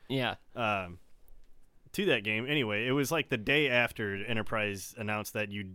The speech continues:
Speaker 2: didn't have to wear masks if you were vaccinated.
Speaker 1: Yeah.
Speaker 2: We were, like, one of maybe five groups of people that were not wearing masks.
Speaker 1: Yeah.
Speaker 2: And, yeah, I could, I could feel the eyes sometimes.
Speaker 1: I, I feel it. Uh,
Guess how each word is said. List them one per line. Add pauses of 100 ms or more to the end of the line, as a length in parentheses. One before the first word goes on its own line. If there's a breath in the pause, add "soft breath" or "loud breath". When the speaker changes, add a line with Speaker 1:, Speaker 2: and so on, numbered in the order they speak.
(140)
Speaker 2:
didn't
have
to
wear
masks
if
you
were
vaccinated.
Speaker 1:
Yeah.
Speaker 2:
We
were,
like, (500)
one
of (300)
maybe
five
groups
of
people
that
were
not
wearing
masks.
Speaker 1:
Yeah.
Speaker 2:
And, (140)
yeah,
I
could, (260 soft breath)
I
could
feel
the
eyes
sometimes.
Speaker 1:
I,
I
feel
it.
Uh,